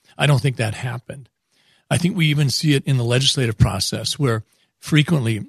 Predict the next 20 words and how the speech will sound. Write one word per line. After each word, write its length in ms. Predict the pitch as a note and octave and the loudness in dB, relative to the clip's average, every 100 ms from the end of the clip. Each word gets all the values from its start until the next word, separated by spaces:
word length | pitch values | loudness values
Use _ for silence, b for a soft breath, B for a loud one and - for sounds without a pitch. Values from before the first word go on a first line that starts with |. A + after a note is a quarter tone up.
| - | -8
uh, 160 | A2 A2+ | -4 0
Governor 280 | B2 B2+ | 2 2
Walz 360 | A#2+ A#2 A#2+ B2+ | 2 2 2 2
and 80 | A2+ | 0
his 160 | G#2 | -2
team 380 | - C#3+ C#3 A#2 - _ _ - | -2 0 0 -2 -8 _ _ -6
are 120 | - | -4
always 520 | C#3+ D3+ E3+ C#3 - - | 0 2 2 2 -4 -4
constantly 480 | B2 C#3 - C#3+ B2 | 2 4 4 2 2
measuring 500 | A2+ A#2+ A2 G2+ G2+ | 4 2 0 -2 0
what's 240 | D#3+ - | 0 0
the 120 | - | -6
politi-, 380 | - D3 C#3+ - - | 0 0 0 -2 -10
uh, 100 | A#2+ _ - | -14 _ 0
political 300 | D3+ - A2+ | 0 0 0
ramification. 840 | G#2+ B2 - A#2 B2+ C3 - - _ _ _ _ _ _ _ _ | 0 -2 -2 -4 -2 -2 -4 -12 _ _ _ _ _ _ _ _
For, 160 | - - | -16 -12
on 140 | C#3+ C3 | -6 -6
a 40 | |
contrast, 640 | - D#3+ G3+ - G#2 - | -2 2 2 0 -4 -6